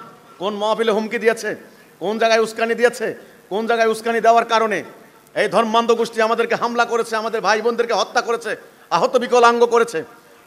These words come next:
কোন জায়গায় ধর্মের নামে ইং-, রোজগার করেছে, অপকর্ম করেছে, একদম প্রমাণ দেব। রুই কাতলা আগে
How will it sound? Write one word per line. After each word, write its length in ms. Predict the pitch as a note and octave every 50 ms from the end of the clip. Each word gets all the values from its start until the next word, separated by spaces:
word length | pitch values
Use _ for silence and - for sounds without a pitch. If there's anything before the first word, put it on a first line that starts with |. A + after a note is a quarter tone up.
| _ _ -
কোন 160 | F3 G3+ A3 A3
জায়গায় 280 | G3 G#3+ G#3 G#3+ A3 F3 E3+
ধর্মের 260 | G3 A3 G#3+ G#3+ A3 G#3+
নামে 140 | G#3+ G#3+ A3 A3 G#3+
ইং-, 140 | G#3 G#3+ - - F3+
রোজগার 320 | G#3 A3 E3+ E3 G#3+ G#3 G#3 G3+
করেছে, 240 | G#3 F3+ D3 - C#3 A#2+ - - - - _ _
অপকর্ম 420 | - F3 F3 A3+ F#3+ A3 A3 G#3 G#3
করেছে, 260 | G3+ F#3+ F#3 F3 F3+ F3
একদম 200 | E3+ E3 A3+ A3 -
প্রমাণ 260 | A#3+ B3+ A#3 A#3 A#3+ A#3
দেব। 160 | A3 A3+ G#3 F3+ C#3+ A#2 - - - - - - _ _ _ _ _ _ _ _ _ _ _ _ _ _ _ _ _ _ _ _ _ _ _ _ -
রুই 220 | B2 C3 E3 G3 G#3+
কাতলা 320 | G#3+ A3+ G#3+ - G#3+ A3
আগে 140 | A3+ G#3+ A3+